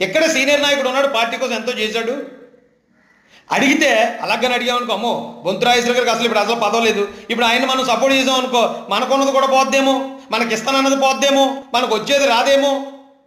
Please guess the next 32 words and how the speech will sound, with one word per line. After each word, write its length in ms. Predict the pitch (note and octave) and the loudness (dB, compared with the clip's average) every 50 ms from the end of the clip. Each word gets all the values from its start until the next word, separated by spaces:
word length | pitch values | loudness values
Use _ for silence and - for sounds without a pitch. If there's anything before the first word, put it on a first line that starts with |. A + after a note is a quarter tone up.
| _ _ _ _ _ _ _ _ _ _ _ _ - | _ _ _ _ _ _ _ _ _ _ _ _ -10
ఇంత 240 | E3 F3 E3 E3 C4+ | -8 -6 -2 -2 -2
స్వార్థంతో 640 | - - - F3+ E3+ F3+ G#3 G3+ B3 C4 B3+ C#4 C#4 | 0 2 2 2 2 2 2 0 0 0 2 2 2
ఈవేళ 440 | C4 A#3 B3+ A#3+ A3+ G#3+ A3 A#3 | 2 2 2 2 2 2 2 2
నాయకులు 340 | A#3 A3+ G3+ G#3 G#3 G3+ G#3 | 0 0 0 -2 -2 -4 -4
ఉన్నారు. 220 | G#3 G3+ G3 F#3 F3 | -6 -4 -6 -4 -4
కానీ 340 | E3+ D#3+ D#3+ F3+ G#3 C4 C4+ - - - - _ _ _ _ _ _ _ _ _ _ - - - - | -4 -6 -6 -8 -10 -12 -16 -18 -20 -20 -20 _ _ _ _ _ _ _ _ _ _ -20 -10 -4 -2
ఆయన 200 | C#3+ F3 G#3 A#3 | 0 0 2 0
ఏం 80 | A#3+ A#3 | 0 2
మాట్లాడాడు? 360 | B3 A#3+ A#3+ B3 B3 B3+ A#3 | 2 0 2 2 2 0 2
నేను 120 | A3 B3 C#4 | 2 2 2
మాట్లాడాను 420 | C#4+ D4+ D#4 D#4 D#4+ E4 D#4+ D4 | 2 2 2 2 2 2 2 2
ఆయన 140 | C#4 C4+ C4+ | 2 2 2
తరపున, 420 | C4 C4 C4 - A#3 G3+ F#3 - - - - - - _ _ _ _ _ _ _ _ _ _ _ _ _ _ _ _ _ _ _ - | 2 2 0 0 -2 -4 -4 -6 -10 -16 -20 -20 -20 _ _ _ _ _ _ _ _ _ _ _ _ _ _ _ _ _ _ _ -2
నాకు 220 | D#3+ F3 B3 C4 B3+ | 0 0 2 2 2
ఆయన 280 | G#3 F3+ F3+ G3+ G#3+ | 4 4 4 2 0
ఇచ్చేది 360 | A3 - - C4+ C4+ C#4 C#4+ | -2 -2 0 2 2 2 4
ఏం 100 | C#4+ C#4+ | 2 2
అవసరం 340 | C#4 C#4 C#4 C#4 C#4 C#4+ C#4+ | 2 2 2 2 2 2 2
లేదు, 160 | C#4+ D4 D4 | 2 2 4
ఆయన 260 | E4 D#4+ C4+ C4 C4+ C4 | 4 2 2 2 0 0
ద్వారా 260 | B3 B3 C4 C#4 C#4 | 2 2 2 4 2
ఏదన్నా, 460 | C#4 C4+ C4+ C4+ C4+ B3 - - - - - | 2 2 0 0 0 -2 -4 -6 -8 -2 0
ఆ, 80 | G#3 A3 | 2 2
నేను 220 | A3+ A#3 A#3+ A#3 | 2 2 0 0
ఎలా 140 | A#3 B3 C#4 | 0 0 2
మాట్లాడితే 380 | C4+ C4+ C4+ C#4 C#4 C#4 C#4 C#4 | 2 2 2 2 2 2 2 2
వచ్చే 200 | C4 B3+ C4+ C#4 | 0 0 0 0
ప్రమాదం 440 | C4+ A#3+ A#3+ B3 C4+ C#4 C#4 C#4 C#4 | 0 0 0 0 0 0 0 0 0
గురించి 180 | C#4 C#4 - | -2 -2 -2
నాకు 140 | D#4 D#4+ D4+ | -2 -2 0
భయం 200 | - C4+ C4 B3 | 0 0 0 0
లేదు 200 | A3 F#3 D#3+ D#3+ | 0 -2 -6 -8